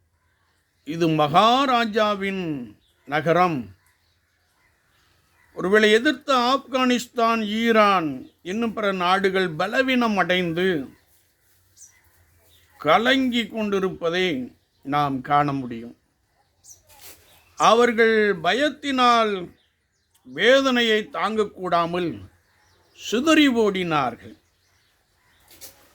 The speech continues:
ஆண்டவரே எதிராளிகளுக்கு எதிர்ப்பட்டபடியினால்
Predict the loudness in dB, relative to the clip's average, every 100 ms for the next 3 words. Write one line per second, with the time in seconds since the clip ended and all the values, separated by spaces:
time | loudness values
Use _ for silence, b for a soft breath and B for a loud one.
0 | _ _ _ 0 2 4 4 4 6 4
1 | 2 0 -2 0 0 -2 -4 -10 -20 _
2 | _ _ _ -8 -4 -4 0 0 2 2
3 | 0 -2 -2 -2 0 2 2 0 -8